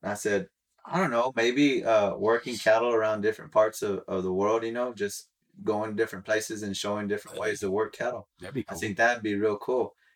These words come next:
Speaker 1: And a guy messaged me. He's all, "Hey, I just wanna know if you're really serious about doing something like that. I think you have a good idea.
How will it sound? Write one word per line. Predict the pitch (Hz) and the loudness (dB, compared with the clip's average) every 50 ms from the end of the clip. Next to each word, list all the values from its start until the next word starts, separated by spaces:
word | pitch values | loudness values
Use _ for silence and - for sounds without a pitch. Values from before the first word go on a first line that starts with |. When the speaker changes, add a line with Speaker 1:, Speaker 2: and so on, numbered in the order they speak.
| _ _ _ | _ _ _
Speaker 1:
And | - 113 113 | -2 -2 -2
a | 107 | -2
guy | 104 101 120 127 135 143 | 2 4 6 8 8 6
messaged | 139 120 120 123 123 - - 117 113 104 | 4 2 -2 -2 -2 -4 -8 -10 -8 -8
me. | 107 104 107 107 | -6 -6 -4 -4
He's | 110 104 104 | -4 0 2
all, | 110 101 98 98 | 2 2 2 2
"Hey, | 120 120 127 127 | 4 4 6 6
I | 120 110 | 6 4
just | 104 98 - | 4 0 -4
wanna | 123 123 120 110 | -4 -4 -4 -4
know | 110 110 113 | -4 -4 -4
if | 110 - | 0 0
you're | 104 98 | 2 2
really | 98 104 107 104 98 | 2 2 2 0 -2
serious | - - 110 101 101 98 - | -2 0 0 0 0 0 -2
about | - 92 95 92 90 - - - | -6 -4 -2 -2 -2 -2 -6 -6
doing | 90 101 101 98 | -6 -4 -4 -4
something | 95 - 95 95 - 95 | -6 -8 -10 -10 -8 -8
like | 92 90 92 - | -8 -8 -8 -6
that. | - 95 90 - | -6 -6 -6 -6
I | - 95 | -8 -8
think | - 98 98 - | -8 -10 -8 -4
you | - 104 | -2 -2
have | 98 92 | -2 -2
a | 92 | -2
good | 92 101 104 101 | -2 0 2 2
idea. | 98 98 92 98 101 101 101 98 - | 2 0 0 0 0 0 0 -2 -4